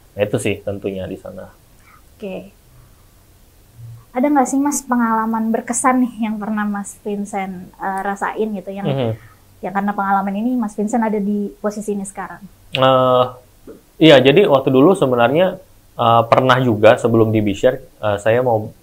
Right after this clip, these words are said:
Speaker 1: bikin sebuah startup ya, startup, eh, B two B e-commerce waktu itu. Jadi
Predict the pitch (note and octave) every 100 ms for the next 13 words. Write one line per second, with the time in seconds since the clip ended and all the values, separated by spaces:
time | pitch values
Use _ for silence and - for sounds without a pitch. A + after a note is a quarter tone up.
0 | - G#2+ G2+ G#2 G2+ - G#2 G2 A2 A2+
1 | B2 - F#2+ F#2 G#2 G2+ - _ _ _
2 | _ A2 G#2 G2+ G2 G2+ G#2+ A2+ A#2 A#2
3 | A2 G#2 A2 - G2+ - G2 - - G#2+
4 | G2+ A2+ -